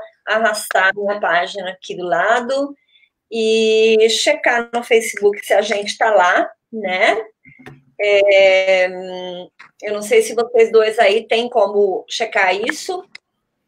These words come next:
É, deixa eu arrastar a minha página. Eu tô na página do Portal Londres, tá?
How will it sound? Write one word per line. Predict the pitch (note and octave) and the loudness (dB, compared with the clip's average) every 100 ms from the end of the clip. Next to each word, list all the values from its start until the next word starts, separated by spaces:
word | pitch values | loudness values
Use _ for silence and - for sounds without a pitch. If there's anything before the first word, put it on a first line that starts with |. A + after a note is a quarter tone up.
| _ _ - | _ _ -10
É, | F#3+ F#3+ F#3 F#3 F3+ F3+ F3 F3 F3 E3+ D#3+ _ _ _ _ _ _ _ _ _ _ _ _ _ _ _ _ _ _ _ _ _ _ _ _ _ _ _ _ _ _ _ _ _ _ _ - F#3+ | -6 -4 -2 -2 0 0 0 -2 -4 -8 -12 _ _ _ _ _ _ _ _ _ _ _ _ _ _ _ _ _ _ _ _ _ _ _ _ _ _ _ _ _ _ _ _ _ _ _ -20 -18
deixa | F#3+ - F#3+ | -12 -12 -12
eu | - - _ - - | -16 -16 _ -14 -10
arrastar | G#3 G#3 G#3 G3+ | -6 -8 -4 -4
a | F#3 | -2
minha | E3+ - | -6 -2
página. | F3+ F3+ - | 0 0 0
Eu | A3 | 0
tô | C4+ | 2
na | C#4+ - | 2 2
página | A#3+ B3 C4+ B3 | 2 0 -2 0
do | A#3 C#4+ | 2 4
Portal | E4+ D#4+ D4 | 2 4 4
Londres, | C4+ F#3 E3 D#3+ D#3+ E3 - | 4 4 2 -2 -6 -6 -2
tá? | G3+ A3 A3+ | 2 2 2